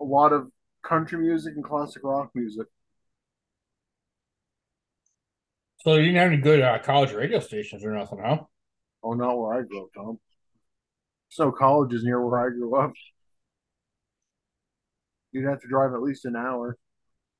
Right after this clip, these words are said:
Speaker 2: Well, I mean,
Speaker 1: I don't know if my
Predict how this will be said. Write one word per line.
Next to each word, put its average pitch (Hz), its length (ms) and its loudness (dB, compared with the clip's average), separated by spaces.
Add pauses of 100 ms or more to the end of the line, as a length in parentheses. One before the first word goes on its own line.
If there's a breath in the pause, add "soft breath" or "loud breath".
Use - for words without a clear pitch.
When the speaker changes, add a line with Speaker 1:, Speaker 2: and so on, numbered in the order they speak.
(300)
Speaker 2:
Well, 311 260 -4 (120)
I 143 80 -6
mean, 117 320 -2 (2250)
Speaker 1:
I 139 60 6
don't 143 140 2
know 143 160 2
if - 120 -8 (340)
my 127 140 2